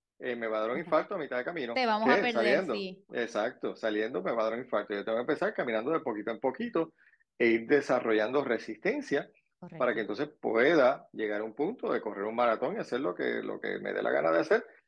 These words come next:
Speaker 1: ante mis <laughs> limitaciones. Y las mascotas son i-, exactamente igual. No podemos pretender, eh, que nunca hemos llevado a pasear a nuestro perrito que está sobrepeso y nos vamos a inscribir en el maratón canino de no sé dónde y vamos a
Speaker 2: Ujú.
Speaker 1: correr no sé cuántas millas.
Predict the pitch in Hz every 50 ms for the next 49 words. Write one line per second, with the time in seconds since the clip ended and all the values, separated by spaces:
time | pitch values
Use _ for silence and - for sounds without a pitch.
0 | _ _ _ _ - - 120 117 120 - 117 117 120 104 120 113 110 110 - 113
1 | - - - 123 113 139 131 120 104 - - _ _ - - _ _ _ _ _
2 | - 131 127 120 120 113 113 113 113 - - 139 196 220 147 - - - - 120
3 | 120 143 190 190 170 135 - - - 110 - - 123 127 139 143 - 180 170 135
4 | 135 151 160 - - - _ _ _ _ _ - 120 120 127 123 131 127 123 127
5 | 147 147 - 165 165 160 170 170 175 202 214 214 208 _ _ _ _ _ _ _
6 | _ - 123 123 - 120 120 110 110 107 - - 120 113 110 110 101 117 110 117
7 | 123 123 - 147 139 139 147 143 151 147 147 151 151 147 147 143 - 156 147 147
8 | 147 147 - 156 147 156 156 180 208 214 - 175 147 120 - 107 - - 117 98
9 | - 131 135 135 139 135 185 202 233 214 - - 156 160 - _ _ _ _ _
10 | _ _ - 127 123 123 123 120 120 120 120 120 117 113 120 110 117 117 131 151
11 | 151 - - 156 151 170 202 214 185 160 143 135 123 117 113 113 123 123 123 -
12 | 147 143 147 160 156 151 151 151 147 156 151 156 175 190 226 254 240 233 202 175
13 | 156 139 127 127 143 160 180 196 180 160 160 165 165 160 147 - 147 147 147 143
14 | 143 - 131 120 123 110 104 98 92 92